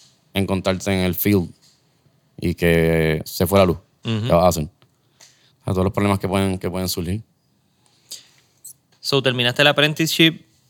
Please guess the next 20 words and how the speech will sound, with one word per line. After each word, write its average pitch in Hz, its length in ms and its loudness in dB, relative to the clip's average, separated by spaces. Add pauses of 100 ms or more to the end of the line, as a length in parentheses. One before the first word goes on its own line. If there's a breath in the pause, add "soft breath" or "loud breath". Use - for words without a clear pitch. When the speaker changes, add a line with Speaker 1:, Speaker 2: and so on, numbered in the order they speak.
(340)
Speaker 2:
¿Estuviste 123 420 -2
cuánto 143 220 -2
tiempo 143 240 2
más 139 160 0
después 127 260 -2
de 123 400 -6
Speaker 1:
Ahí 104 540 0
estuve. 127 840 -4 (140)
Speaker 2:
de 123 140 -8
haber 113 160 -4
terminado? 127 520 -6 (200)
Speaker 1:
Tuve 110 100 0
unos 135 140 0
cuantos 143 240 2
meses 139 240 2
trabajando 101 500 4
ya 113 400 6
en 110 60 4
el 110 80 4
brewery. 104 480 4